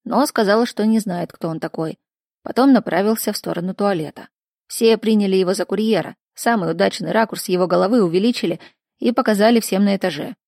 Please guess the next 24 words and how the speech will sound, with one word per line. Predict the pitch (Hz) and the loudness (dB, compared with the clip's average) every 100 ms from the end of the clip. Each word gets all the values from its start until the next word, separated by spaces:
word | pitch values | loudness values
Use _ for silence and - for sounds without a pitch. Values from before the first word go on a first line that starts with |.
| _ | _
Никто | 190 180 - 277 | -8 -8 0 2
его | 175 | 4
не | 214 170 | 2 0
знает, | - 165 170 - _ | -2 -2 -2 -6 _
курьера | 175 156 175 220 | -8 -2 0 2
никто | 175 - 185 | 0 -2 0
не | 185 | 0
ждал. | 170 160 151 143 _ _ _ _ _ _ _ _ _ _ - | -2 -4 -6 -8 _ _ _ _ _ _ _ _ _ _ 0
Ну | 220 220 | 4 4
и | 196 208 - _ _ _ | 2 -2 -8 _ _ _
пошел | 208 - 240 233 | -4 0 2 2
он | 175 | 0
в | - | -2
сторону | 214 220 190 | 0 2 0
туалета, | 175 170 156 190 233 | -2 -4 -2 -4 -2
а | 220 | -2
потом | 185 180 180 | -4 -4 -4
куда | 208 208 | -2 -2
делся? | 190 196 190 180 180 _ _ _ _ | -2 -2 -4 -8 -10 _ _ _ _
Он | 233 | 2
хотя | 226 247 262 | 4 0 0
бы | 208 | 0
вышел | 202 285 - 180 | 0 -2 -2 -4
оттуда, | - 196 185 | -4 -6 -6